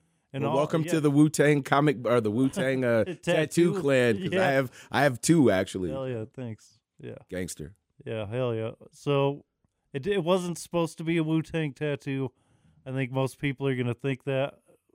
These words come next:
Speaker 1: uh, though, when they see it, 'cause it's just like, that's the first thing you see.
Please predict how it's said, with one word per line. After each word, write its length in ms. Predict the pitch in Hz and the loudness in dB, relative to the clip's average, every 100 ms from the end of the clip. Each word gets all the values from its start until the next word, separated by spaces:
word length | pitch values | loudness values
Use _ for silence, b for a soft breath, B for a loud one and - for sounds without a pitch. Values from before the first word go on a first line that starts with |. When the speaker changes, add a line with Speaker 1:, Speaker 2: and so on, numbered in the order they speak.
| _ | _
Speaker 1:
uh, 380 | - 131 127 127 117 _ _ _ _ _ _ _ _ | -8 -4 -2 -4 -6 _ _ _ _ _ _ _ _
though, 340 | 127 135 135 - | -6 -4 -4 -8
when 260 | 131 127 123 | -12 -8 -6
they 120 | 107 | -6
see 260 | - 120 | -6 -4
it, 140 | 120 - | -4 -8
'cause 160 | 117 117 | -12 -12
it's 160 | 107 | -12
just 240 | 127 117 131 | -12 -8 -2
like, 280 | 117 - _ _ _ _ _ _ _ - | -2 -4 _ _ _ _ _ _ _ -16
that's 140 | - | -12
the 80 | 123 | -6
first 280 | 143 123 - | -4 -4 -4
thing 160 | 120 | -6
you 80 | 110 | -8
see. 360 | - 127 113 | -8 -10 -10